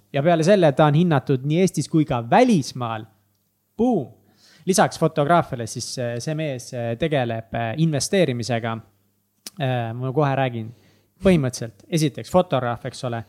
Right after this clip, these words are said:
rahvusvaheliselt tunnustatud era- ja ärisektorist teeb pilte.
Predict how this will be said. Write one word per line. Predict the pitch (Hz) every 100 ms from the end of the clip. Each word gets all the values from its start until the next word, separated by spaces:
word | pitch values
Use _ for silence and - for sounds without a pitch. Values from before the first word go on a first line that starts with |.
| _ -
rahvusvaheliselt | 151 185 180 139 147 127 -
tunnustatud | 131 123 - 113 113 - _ _
era- | 175 175 143 117 -
ja | 127 127
ärisektorist | 156 131 151 139 - 120 -
teeb | 135
pilte. | 202 208 - 123